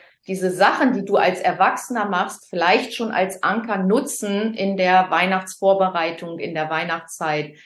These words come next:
den Weihnachtstag schön zu machen, den, die Kinder auch mit in die Entscheidungen einbeziehen, wann wollen wir den Weihnachtsbaum aufbauen und halt weniger vorgeben und mehr mit reinholen in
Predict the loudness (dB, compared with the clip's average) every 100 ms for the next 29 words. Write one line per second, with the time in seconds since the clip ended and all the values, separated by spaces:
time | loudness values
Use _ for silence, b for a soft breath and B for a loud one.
0 | b -6 0 0 0 -2 -6 0 2 2
1 | -2 -6 -6 -8 -4 -2 -2 -2 -4 -8
2 | B B -8 -8 -6 -6 -2 2 4 4
3 | 4 0 -4 -6 -6 -4 -6 -4 0 2
4 | 2 0 -2 -2 -4 -6 -6 -2 -2 -2
5 | -2 -2 -4 -2 0 2 0 -2 0 0
6 | 2 2 0 0 -2 -2 -4 -8 B -14
7 | -8 -4 -4 -4 -2 2 4 4 2 0
8 | 0 2 2 0 0 -2 -6 -8 -8 -4
9 | -2 0 0 0 -4 -14 _ -4 -2 -2
10 | -4 -4 -4 -2 -2 -2 -4